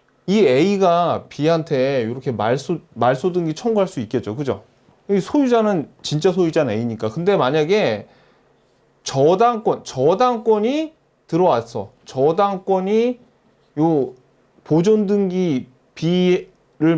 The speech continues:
그러니까 요 소유권을 기초로 해서 저당권이 설정됐다 하더라도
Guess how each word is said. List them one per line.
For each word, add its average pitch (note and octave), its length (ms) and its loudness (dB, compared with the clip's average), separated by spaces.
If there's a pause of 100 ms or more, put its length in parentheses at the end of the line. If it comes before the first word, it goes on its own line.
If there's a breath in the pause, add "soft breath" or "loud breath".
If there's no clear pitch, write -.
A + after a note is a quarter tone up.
(160)
그러니까 C3+ 260 0
요 C#3+ 200 2
소유권을 G#3 1300 2
기초로 F3 440 0
해서 D#3 220 0
저당권이 D#3+ 720 0
설정됐다 D#3+ 680 -2
하더라도 G3+ 880 0